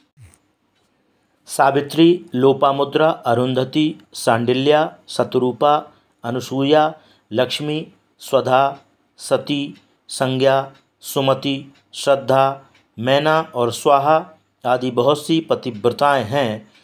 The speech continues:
जिन्हें विस्तार के भय से यहाँ नहीं कह रही हूँ।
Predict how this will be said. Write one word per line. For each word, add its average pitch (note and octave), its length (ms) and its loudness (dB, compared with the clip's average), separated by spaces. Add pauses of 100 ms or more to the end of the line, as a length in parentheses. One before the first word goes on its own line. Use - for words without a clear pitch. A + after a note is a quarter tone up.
(380)
जिन्हें D3 300 0
विस्तार C3 480 2
के C3 180 0
भय C3+ 220 2
से G2+ 320 -8 (420)
यहाँ C#3+ 540 0
नहीं C#3+ 380 -2 (920)
कह C#3+ 180 4
रही B2+ 220 0
हूँ। G2+ 220 -14